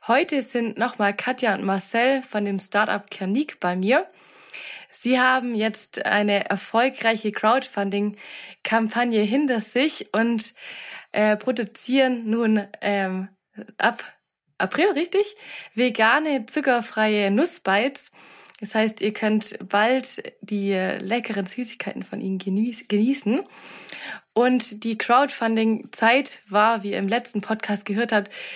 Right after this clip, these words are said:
ziemlich intensiv und spannend. Und darum geht's heute um intensive Zeiten und Gründen als Paar. Denn Katja und Marcel ha-, sind nicht einfach nur irgendwelche Gründer, sondern sind ein Paar.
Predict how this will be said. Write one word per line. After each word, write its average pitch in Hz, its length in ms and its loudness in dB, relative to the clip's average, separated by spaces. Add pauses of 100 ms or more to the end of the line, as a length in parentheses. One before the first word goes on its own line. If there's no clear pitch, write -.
(140)
ziemlich 294 440 4
intensiv 226 920 2
und 202 220 2
spannend. 277 640 2 (800)
Und 220 260 2 (320)
darum 247 360 4
geht's - 380 -2
heute 220 320 2
um 220 300 2 (380)
intensive 277 720 2
Zeiten 233 360 2
und 202 160 0
Gründen 254 560 2
als 202 520 0
Paar. 196 520 2
Denn 196 380 -4
Katja 240 560 0
und 208 240 0 (580)
Marcel 226 580 2
ha-, 226 120 -2
sind 220 400 -2
nicht 262 240 2
einfach 220 320 2
nur 214 120 2
irgendwelche 285 400 2
Gründer, 254 360 2
sondern 214 400 4
sind 220 380 0
ein 202 240 -2
Paar. 285 440 2